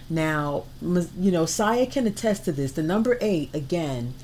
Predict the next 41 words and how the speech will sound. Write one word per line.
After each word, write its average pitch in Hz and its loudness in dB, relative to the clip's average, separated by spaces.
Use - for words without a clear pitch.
is 180 4
a 165 -2
karmic 196 0
energy, 147 -2
right? 135 -2
What 170 -2
you 180 -2
put 208 -2
out, 190 4
you 175 2
get 170 0
back. 143 0
That's 156 -4
number 170 0
one. 143 -2
That's 139 -6
Saturn. 131 -4
Number 240 4
two 294 0
is 214 0
that 208 2
what 160 0
people 220 0
may 185 4
or 208 4
may 170 2
not 170 -4
know 131 -2
is 180 0
that 180 0
the 180 -2
eight 220 2
is 180 2
a 160 0
results-driven 160 0
type 170 -4
of 143 -2
energy. 123 -4
They 202 4
wanna, 285 4
if, 143 2